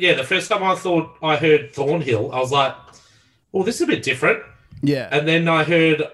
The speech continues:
Speaker 1: what's the name, Jacob's voice. I was like, I'm like, "Oh, yeah, that's sort of similar." And then the more I listen, I'm like, "Oh, no, it's different." But I had that, like,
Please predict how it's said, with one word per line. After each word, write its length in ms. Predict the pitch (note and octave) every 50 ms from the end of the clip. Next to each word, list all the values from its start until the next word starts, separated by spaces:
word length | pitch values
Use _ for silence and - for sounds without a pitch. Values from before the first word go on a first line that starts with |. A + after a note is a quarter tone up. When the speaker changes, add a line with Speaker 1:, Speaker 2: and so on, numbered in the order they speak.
| - _
Speaker 1:
what's 220 | C3+ D#3+ E3+ - -
the 100 | D3 D3+
name, 80 | - -
Jacob's 500 | - C#3+ C#3 D3+ - F3+ D3+ - - -
voice. 540 | - - A2 G#2+ A#2+ C#3+ D#3+ C#3 A#2 - D3
I 80 | C3+
was 100 | C3 B2 D3
like, 240 | C#3+ C#3+ C#3 - - - - - - - - _ _ _ _ _ _ _ _ _ _ _ _ _ _ _ _ _ _ _ _ _ _ _ _ _ _ _ _ _ _ _ _ _ _ _ _ _ _ _ _ _ _ _ _ _ _ _ _ _ _ _ _ _ _ -
I'm 100 | A2 A#2+
like, 180 | D#3+ F3+ D3 -
"Oh, 160 | G3+ A3+ G3+ F3+
yeah, 140 | F#3+ G3 G3
that's 200 | G3 A3 A3 -
sort 120 | - A3+ D#3
of 40 | -
similar." 380 | - E3 D#3+ E3 E3+ G3 A#3+ - - - _ _ _ _ _ _ _ _ _ _ -
And 160 | C3+ D3 D3+
then 340 | D3+ D3+ D3+ D3+ D3+ D#3 - - _ _ _ _ _ _ _ _ _ _ _ _
the 140 | D3 D3 D#3
more 160 | E3 F#3+ G3+
I 80 | G3 F3+
listen, 260 | E3 E3 - - D#3
I'm 60 | D3+
like, 160 | D3 - -
"Oh, 120 | F3+ F#3 F3+
no, 140 | F3 F3 -
it's 120 | - -
different." 420 | - F3 E3 E3+ D3+ C3+ C3 B2+ -
But 100 | C3 C3
I 100 | B2+ B2+
had 180 | C#3 D#3 D3+ -
that, 220 | D3 C#3 - A#2+
like, 240 | C3+ C3 B2+ B2 -